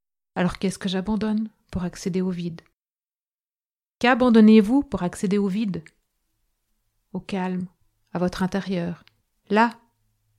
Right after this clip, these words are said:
où c'est le seul et unique endroit où vous serez toujours en sécurité.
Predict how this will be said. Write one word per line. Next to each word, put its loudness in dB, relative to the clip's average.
où 0
c'est 4
le 4
seul 4
et 8
unique 6
endroit 2
où -6
vous -6
serez -6
toujours -8
en -18
sécurité. -14